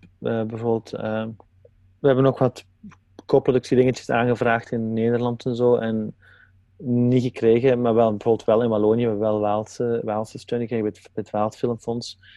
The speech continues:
Maar dat indien hem de antwoord krijgt pl-, plots pas drie maanden later en soms als je afgegeven wordt, dient je nog eens in. En dus eigenlijk gaat er al snel zo'n jaar voorbij,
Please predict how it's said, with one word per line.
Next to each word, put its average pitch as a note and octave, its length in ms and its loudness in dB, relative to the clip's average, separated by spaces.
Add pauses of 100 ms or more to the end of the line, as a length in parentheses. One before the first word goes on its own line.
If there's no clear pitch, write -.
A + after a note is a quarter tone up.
(460)
Maar B2 200 2
dat - 400 0 (300)
indien B2 340 2
hem A2+ 380 -2
de A#2 100 0
antwoord A2+ 260 -2
krijgt - 220 -8
pl-, A2+ 260 -4
plots - 200 -4
pas - 240 -6
drie A2+ 160 -4
maanden G2 320 -2
later G#2 680 0 (120)
en G#2+ 400 -8 (720)
soms A#2 200 -4
als A2 100 -2
je A2 80 -4
afgegeven A2+ 340 0
wordt, A2 160 -4
dient A#2 160 -8
je A#2 80 -6
nog A2+ 200 0
eens A2+ 140 -4
in. A2+ 120 -2
En G#2 160 -4
dus - 440 -8
eigenlijk B2 400 2
gaat B2 120 0
er A#2+ 60 0
al G#2+ 60 0
snel A2+ 240 0
zo'n A2+ 180 0
jaar G#2+ 220 0
voorbij, G#2 460 -2